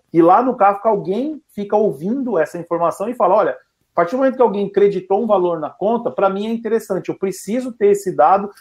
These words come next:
pra fazer algum tipo de processamento." E aí essa aplicação pega o dado, leva pra ela, faz o que tiver que fazer e geralmente ela devolve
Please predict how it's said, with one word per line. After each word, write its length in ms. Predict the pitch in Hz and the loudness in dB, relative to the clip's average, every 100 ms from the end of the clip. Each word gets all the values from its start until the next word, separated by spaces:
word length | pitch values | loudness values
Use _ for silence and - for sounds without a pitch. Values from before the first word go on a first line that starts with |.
| _ | _
pra 140 | 175 | -2
fazer 300 | 170 196 165 | 2 2 4
algum 280 | 208 185 214 | 2 2 0
tipo 300 | 233 233 233 | -4 -8 -8
de 100 | 202 | -10
processamento." 760 | 208 202 202 202 226 170 127 - _ _ | -8 -8 -8 -6 -4 -4 -8 -12 _ _
E 80 | 143 | 2
aí 80 | 151 | 4
essa 160 | 160 | 4
aplicação 600 | 180 196 196 185 190 190 190 _ _ | 0 0 0 2 2 0 -4 _ _
pega 320 | - 196 233 | 2 4 4
o 80 | 220 | 4
dado, 360 | 160 160 196 208 | 4 2 2 0
leva 360 | 151 165 180 | 4 4 2
pra 240 | 170 156 147 | 0 2 4
ela, 260 | 160 196 | 4 2
faz 340 | 202 185 208 202 | 0 2 2 0
o 60 | |
que 80 | - | -6
tiver 120 | 170 | -6
que 100 | - | -4
fazer 280 | 160 151 185 | -4 -2 -2
e 100 | 254 | -2
geralmente 720 | 208 247 240 170 214 262 - _ | -2 0 0 -4 -6 -10 -14 _
ela 140 | - 175 | -2 0
devolve 680 | 170 170 170 208 247 254 | 2 0 2 4 2 0